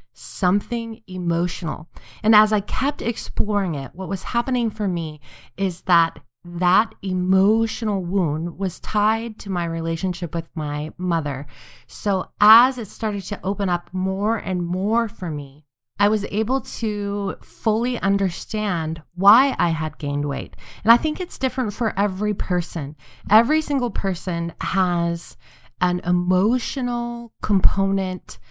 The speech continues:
to something that is going on in their life, whether it's a physical ailment, whether for me, like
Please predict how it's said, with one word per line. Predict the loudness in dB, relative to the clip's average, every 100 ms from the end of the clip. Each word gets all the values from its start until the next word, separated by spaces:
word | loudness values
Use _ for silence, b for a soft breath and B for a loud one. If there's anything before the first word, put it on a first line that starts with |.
| b b _
to | -6 -2 0 -2 -4 -8
something | -14 -2 0 0 -2 -4 -4
that | -4
is | -4 -2
going | 0 2 2
on | 0 0 -2
in | -4
their | -4 -6
life, | 2 4 6 2 -4
whether | -6 -6
it's | -8 -8
a | -10
physical | -6 -6 -6 -8 -8
ailment, | -6 -4 -4 -4 -6 -8 B B B
whether | -2 -2 0 -4 -6
for | -8 -4
me, | -2 -4 -6 -8
like | -8 -10